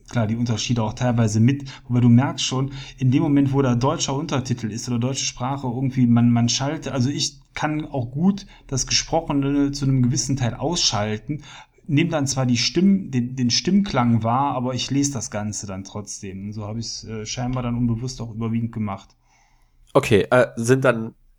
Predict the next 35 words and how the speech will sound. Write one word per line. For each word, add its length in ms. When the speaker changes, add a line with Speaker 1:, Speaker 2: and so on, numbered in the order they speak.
Speaker 2:
die, 320
die 400
Anrufbeantworter 880
auch 180
entsprechend 480
aufgenommen 720
und 140
nicht 240
nur 240
Text? 420
Speaker 1:
Die 60
sind 160
aufgenommen, 400
Speaker 2:
Okay. 140
Speaker 1:
das 100
ist 80
ja 80
das 180
Coole. 220
Du 100
hörst 240
die 60
Stimmen 420
der 120
Bäcker 360
Speaker 2:
Deswegen, 360
Speaker 1:
an 80
der 60
Stelle. 180
Speaker 2:
deswegen 380
frage 380
ich 140
nämlich, 360
<laughs> 0
weil, 480